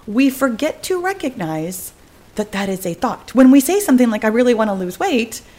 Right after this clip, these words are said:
it feels very factual because we do want to lose weight, but there's nothing factual about that. That sentence is a thought.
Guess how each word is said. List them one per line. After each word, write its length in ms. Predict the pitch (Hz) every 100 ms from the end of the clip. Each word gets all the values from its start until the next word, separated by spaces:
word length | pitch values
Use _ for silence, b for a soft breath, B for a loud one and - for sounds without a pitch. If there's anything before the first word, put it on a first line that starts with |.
| B B B B
it 180 | 320 254
feels 500 | - - 415 508 -
very 420 | - 240 240 233
factual 1300 | - - - - - 180 - - - 277 302 330 370
because 340 | 370 247 233
we 120 | 196 214
do 640 | 165 190 180 190 247 277 -
want 460 | 165 165 165 240 - -
to 180 | 202 190
lose 280 | 175 165
weight, 400 | 165 185 330 - - B B B B B B -
but 160 | 240 -
there's 240 | 269 262
nothing 600 | 254 285 - 381 370 359 - _ - - - -
factual 1120 | - - - 330 330 - - 190 156 165 185 - _ - - _ _ - -
about 520 | 190 - 214 226 -
that. 240 | - - -
That 380 | 165 - 190 -
sentence 500 | - 196 - 285 269
is 120 | 165
a 60 | -
thought. 640 | - 170 - - - -